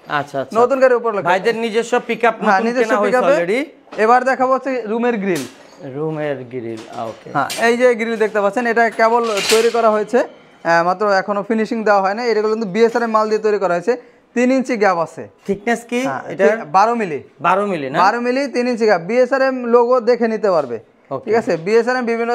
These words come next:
Speaker 2: জায়গায় লোগো লেখা আছে, এটা যদি দেখাই দেখতে পারবেন যে এখানে লেখা
Speaker 1: এই
Speaker 2: আছে,
Speaker 1: যে
Speaker 2: কিন্তু হ্যাঁ,
Speaker 1: বিএসআরএম
Speaker 2: বিএসআরএম
Speaker 1: লেখা আছে
Speaker 2: এভাবে
Speaker 1: already,
Speaker 2: কিন্তু
Speaker 1: হ্যাঁ।
Speaker 2: লেখা দেখে নিতে পারবেন।
Speaker 1: অরিজিনাল জিনিস
Speaker 2: হ্যাঁ,
Speaker 1: পাবেন,
Speaker 2: অরিজিনাল
Speaker 1: আশা করি
Speaker 2: জিনিস পাবেন।
Speaker 1: ইনশাআল্লাহ।
Speaker 2: এবং নিচে দেখা যায় বারান্দা আছে, একটা লাক্সারি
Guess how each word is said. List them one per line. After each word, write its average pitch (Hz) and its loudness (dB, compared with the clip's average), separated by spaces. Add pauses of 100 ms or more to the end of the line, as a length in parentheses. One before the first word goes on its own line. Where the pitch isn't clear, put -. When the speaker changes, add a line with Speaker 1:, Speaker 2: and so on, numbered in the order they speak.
Speaker 2:
জায়গায় 247 2
লোগো 220 2 (440)
লেখা 208 2
আছে, 208 -8 (540)
এটা 208 0
যদি 233 -8 (100)
দেখাই 220 -2
দেখতে 208 -4
পারবেন 202 -6
যে 214 0
এখানে 196 -6 (100)
লেখা 185 2
Speaker 1:
এই 160 4
Speaker 2:
আছে, 151 0
Speaker 1:
যে - -2
Speaker 2:
কিন্তু - -6
হ্যাঁ, 151 -2
Speaker 1:
বিএসআরএম 147 0
Speaker 2:
বিএসআরএম - -2
Speaker 1:
লেখা 131 -6
আছে 120 -12 (100)
Speaker 2:
এভাবে 214 2
Speaker 1:
already, 220 -4
Speaker 2:
কিন্তু 269 -2
Speaker 1:
হ্যাঁ। - -10
Speaker 2:
লেখা 220 2
দেখে 233 0
নিতে 214 -2
পারবেন। 127 -4 (1400)
Speaker 1:
অরিজিনাল 175 0
জিনিস 165 -6
Speaker 2:
হ্যাঁ, 170 0
Speaker 1:
পাবেন, 139 2
Speaker 2:
অরিজিনাল 240 2
Speaker 1:
আশা 233 0
করি 220 2
Speaker 2:
জিনিস 208 -4
পাবেন। 143 0
Speaker 1:
ইনশাআল্লাহ। 143 -2 (480)
Speaker 2:
এবং 233 4 (140)
নিচে 254 0
দেখা 247 0
যায় 254 0
বারান্দা 240 0
আছে, 247 -2 (440)
একটা 190 -2 (100)
লাক্সারি 214 0